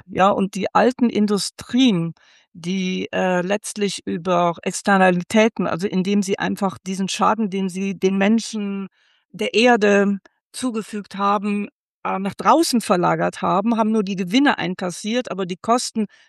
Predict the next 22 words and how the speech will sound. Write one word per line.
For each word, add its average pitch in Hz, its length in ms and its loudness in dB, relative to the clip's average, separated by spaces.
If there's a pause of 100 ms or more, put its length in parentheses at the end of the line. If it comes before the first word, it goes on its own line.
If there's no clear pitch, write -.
(140)
die 196 80 -4
nachhalt-, 202 340 -2
langfristigen 202 640 -2
Kosten, 208 300 0
die 202 60 2
das 190 180 2
bedeutet, 190 500 2 (640)
niemals 233 420 2
bezahlt. 202 640 -4 (480)
Und 208 300 0
die 220 140 4
haben 226 160 2
stets - 720 -2 (240)
unglaublich 226 800 4
gute, 226 600 -2 (440)
äh, 196 120 0
Narrative 214 720 2
gehabt, - 760 -4 (420)
die 208 200 -2
zum 226 200 -2
Beispiel 220 680 0
Umweltschäden 214 1700 -2